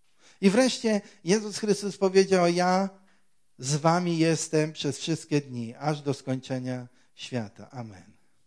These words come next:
Nie jest łatwo być świadkiem Jezusa Chrystusa w dzisiejszych czasach. Nie jest łatwo. Ale w tej misji nie jesteśmy osamotnieni.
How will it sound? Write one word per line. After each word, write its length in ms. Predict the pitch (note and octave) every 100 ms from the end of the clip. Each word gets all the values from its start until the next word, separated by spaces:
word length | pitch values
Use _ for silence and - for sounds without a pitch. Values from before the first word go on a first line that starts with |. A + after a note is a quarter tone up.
| _ _ _ _
Nie 160 | D#3 C4
jest 220 | B3 -
łatwo 360 | B2+ A#2+ - B2
być 220 | B2 -
świadkiem 480 | - B2+ B2 - B2+
Jezusa 400 | B2 A2+ A2+ A#2+
Chrystusa 680 | - A#2 - A2+ - A2+ A2+ _ _ _ _ _ _
w 60 | A2+
dzisiejszych 560 | A#2 A#2 B2+ A2+ B2 -
czasach. 560 | A2+ G2 - - _ _ _ _ _ _ -
Nie 140 | A3
jest 280 | G3+ A#2 -
łatwo. 400 | F#2+ F2 _ _ _ _ _ _ _ - _
Ale 200 | C#3 F3
w 60 | -
tej 200 | G#3+ G#3+
misji 480 | B3 D4 - D#3+
nie 160 | D#3+ E3
jesteśmy 460 | E3 - D4+ - A3
osamotnieni. 840 | E3 C#3 C3 - A2 F#2+ F#2 F#2+